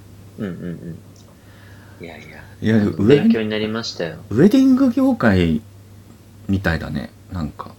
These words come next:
Speaker 2: イメージ。
Speaker 1: あ、もう、一生に一度のことですから、よ。
Speaker 2: そうだよね。
Speaker 1: うん。一生に一度？別に、じいちゃんもばあちゃんも死んでるしな、と思って。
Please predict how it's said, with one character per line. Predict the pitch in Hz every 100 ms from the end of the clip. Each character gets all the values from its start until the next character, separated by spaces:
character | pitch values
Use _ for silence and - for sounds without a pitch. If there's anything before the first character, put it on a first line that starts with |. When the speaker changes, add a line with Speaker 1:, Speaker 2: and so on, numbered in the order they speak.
| 104 -
Speaker 2:
イ | 87
メ |
ー | 90 107
ジ。 | -
Speaker 1:
あ、 |
も | 120 110 85 - - - - - - - - - - - - - - - 110
う、 |
一 | 104
生 | - 123 113
に | 113
一 | - 110
度 | 123
の | 113
こ | -
と | 110 104
で | 104
す | -
か | 98
ら、 | 85 - -
よ。 | 92 78 - - -
Speaker 2:
そ | 139
う |
だ | 104
よ | 78
ね。 | 76 76 64 - - - - - -
Speaker 1:
う | 87
ん。 | 85 78 78 - -
一 | 92 - -
生 | 185 214
に | 226
一 | - 214
度？ | 226 262 294 -
別 | 92 - 82
に、 | 80 78 - -
じ | 98
い | 156
ち | 135
ゃ |
ん |
も | 85
ば | 90
あ | 113
ち |
ゃ | 90
ん |
も |
死 | - 101
ん | 104
で |
る | 123
し | - 82
な、 | 78 -
と | 82
思 | 78
っ |
て。 | - -